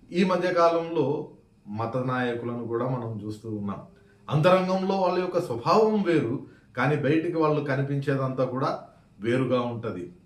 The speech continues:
అయితే యేసుక్రీస్తు ఆ జీవితాన్ని వద్దు అని చెప్తా ఉన్నాడు. నీవేంటో అలాగే ఉండమని ఆయన చెప్తూ ఉన్నాడు.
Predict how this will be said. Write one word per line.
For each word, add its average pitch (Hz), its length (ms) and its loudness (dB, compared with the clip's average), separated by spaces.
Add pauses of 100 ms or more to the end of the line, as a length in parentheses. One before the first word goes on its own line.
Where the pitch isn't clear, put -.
(280)
అయితే 170 560 4 (280)
యేసుక్రీస్తు 185 1000 2
ఆ 147 140 0 (120)
జీవితాన్ని 190 580 2
వద్దు 151 240 2
అని 147 220 2
చెప్తా 117 240 -2
ఉన్నాడు. 95 400 -4 (580)
నీవేంటో 196 800 6 (180)
అలాగే 170 400 6
ఉండమని 156 360 0
ఆయన 143 180 0
చెప్తూ 123 400 -2
ఉన్నాడు. 107 400 -6